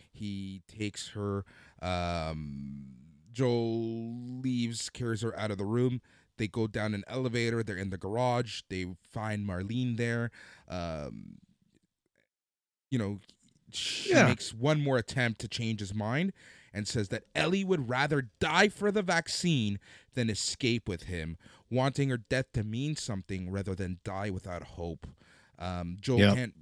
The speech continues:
Speaker 1: process this, and again, he left with the ultimate moral decision at this point, ends up shooting Marlene. Um, you know,
Speaker 2: Yeah,
Speaker 1: that,
Speaker 2: I mean,
Speaker 1: that
Speaker 2: he's
Speaker 1: was
Speaker 2: got
Speaker 1: that.
Speaker 2: the right point.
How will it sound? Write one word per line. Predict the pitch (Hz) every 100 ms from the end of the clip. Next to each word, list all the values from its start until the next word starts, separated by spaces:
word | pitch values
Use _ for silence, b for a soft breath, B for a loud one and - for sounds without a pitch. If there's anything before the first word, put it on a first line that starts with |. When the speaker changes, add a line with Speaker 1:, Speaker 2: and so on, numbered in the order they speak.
| - _ _
Speaker 1:
process | 127 120 117 117 -
this, | - 110 -
and | 104 101
again, | 92 120 95
he | 123 107 104 -
left | 113 117 110
with | 110
the | - -
ultimate | 110 120 107
moral | 110 113
decision | 104 - 117 107
at | 104
this | 101
point, | - 107 101 - b b b
ends | - 110
up | 101
shooting | - - 127 120 113
Marlene. | 101 101 92 107 107 104 101 - b b -
Um, | 95 98 92 90 87 87 90 85 _ _ _ _ _ _ -
you | 101
know, | 98 90 - _ -
Speaker 2:
Yeah, | 370 381 185
Speaker 1:
that, | 107 107
Speaker 2:
I | -
mean, | 233
Speaker 1:
that | 285
Speaker 2:
he's |
Speaker 1:
was | 214
Speaker 2:
got | 311 302
Speaker 1:
that. |
Speaker 2:
the | 277
right | 269 294 220
point. | - 403 370 110